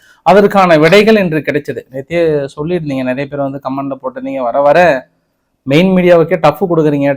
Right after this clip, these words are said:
டாபிக்ல போடுறது" அப்படின்ற மாதிரிலாம் சொன்னீங்க. ஆனால் இன்று சம்பவங்கள் நிகழ்ந்திருக்கிறது. அமெரிக்கா கொடுத்த ஆயுதங்களை ரஷ்யாவுடைய இன்னர் டெரிட்டரிக்குள்ள ஒரு தாக்குதல் நடத்தியிருக்காங்க. ஆனால் ரஷ்யா போடப்பட்ட அடுத்தடுத்த ந-, நிகழ்வுகள் என்ன,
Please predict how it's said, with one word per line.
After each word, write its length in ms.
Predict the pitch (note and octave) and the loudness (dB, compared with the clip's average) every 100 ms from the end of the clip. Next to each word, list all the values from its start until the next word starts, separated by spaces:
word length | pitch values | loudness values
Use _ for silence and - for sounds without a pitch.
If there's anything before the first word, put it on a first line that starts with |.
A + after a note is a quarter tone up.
| C#3 | -2
டாபிக்ல 500 | C#3 D3+ C#3 C#3 C3 | -2 -4 -4 -6 -4
போடுறது" 240 | C3 C3 B2+ | -4 -4 -4
அப்படின்ற 260 | B2 B2 B2 | -6 -8 -10
மாதிரிலாம் 180 | B2 B2+ | -10 -10
சொன்னீங்க. 520 | C3 C3 C3+ B2 F3+ | -10 -10 -8 -10 -12
ஆனால் 280 | B2+ D3 D3+ | -8 -6 -6
இன்று 440 | B2+ A#2 A2+ A2+ A2+ _ _ _ _ _ _ | -8 -6 -6 -6 -10 _ _ _ _ _ _
சம்பவங்கள் 680 | - E3+ A3 A3 F3+ D#3 C#3 | -4 0 4 4 4 2 0
நிகழ்ந்திருக்கிறது. 920 | C3+ D#3+ D3+ C3+ C3+ B2+ C#3 F3 A3+ _ _ _ | 0 0 0 -4 -4 -4 -4 -8 -10 _ _ _
அமெரிக்கா 560 | - D3 F#3 F#3 F3+ E3+ | -4 2 4 4 2 0
கொடுத்த 340 | D3+ C#3+ D3 | 0 -4 -2
ஆயுதங்களை 840 | C3 C3 D3+ D3+ C#3 C3 D#3+ G#3+ - _ _ _ - | 2 2 2 0 0 0 0 -2 -10 _ _ _ -6
ரஷ்யாவுடைய 600 | D#3 - G3+ F#3 D#3+ C#3+ | -4 2 2 4 2 2
இன்னர் 200 | E3 F3+ | 2 2
டெரிட்டரிக்குள்ள 520 | E3+ D#3+ D#3 C#3 C#3+ | 2 2 0 0 -2
ஒரு 160 | D3 C3+ | -2 0
தாக்குதல் 440 | C#3 C#3 D#3 E3 C3 | 4 2 2 -2 -2
நடத்தியிருக்காங்க. 800 | B2+ C#3 D3+ B2 A#2 B2+ D#3+ F#3+ | -4 -4 -6 -4 -4 -2 -6 -6
ஆனால் 320 | B2 C#3+ F3+ | -6 0 2
ரஷ்யா 480 | D#3 D3+ - A3 A3 | 2 0 0 2 2
போடப்பட்ட 600 | G#3+ E3 D#3 D3+ C3 G3 | 2 0 0 -2 -2 0
அடுத்தடுத்த 600 | D3+ D3 D3+ D#3 D3 E3 | 2 0 -4 -6 -2 -2
ந-, 160 | C3+ B2 | 0 -4
நிகழ்வுகள் 540 | C3 E3+ G3 F#3 D3 | -2 0 0 -2 -4
என்ன, 440 | B2+ C3 D#3+ G3+ | -4 -2 -4 -6